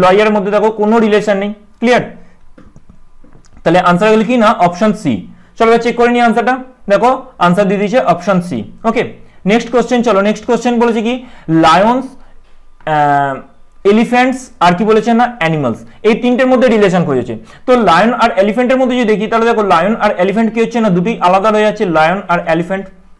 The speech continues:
দুটি আলাদা আলাদা হয়ে যাচ্ছে, Sorry elephant দুটি আলাদা আলাদা হয়ে যাচ্ছে।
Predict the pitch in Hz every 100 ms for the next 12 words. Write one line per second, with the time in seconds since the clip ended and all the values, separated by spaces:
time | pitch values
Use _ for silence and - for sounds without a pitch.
0 | 151 170 220 165 180 196 196 196 190 185
1 | 208 214 - - - - 156 170 175 -
2 | - - 170 156 156 156 - - _ _
3 | - - - _ - _ _ _ _ -
4 | - 160 175 220 185 190 214 208 208 202
5 | -